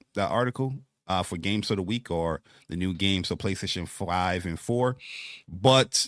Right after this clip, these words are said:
notable games that came out this week was Foam Stars, uh, for P S five.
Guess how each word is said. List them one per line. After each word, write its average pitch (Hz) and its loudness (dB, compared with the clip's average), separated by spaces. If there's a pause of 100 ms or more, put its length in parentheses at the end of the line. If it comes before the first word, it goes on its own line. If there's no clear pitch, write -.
notable 107 10 (100)
games 98 4
that 92 -2
came 101 2
out 92 0
this 90 -2
week 95 -4
was 95 0 (100)
Foam 101 4
Stars, 107 0 (420)
uh, 90 4
for 90 -4
P 101 0
S - -2
five. 104 2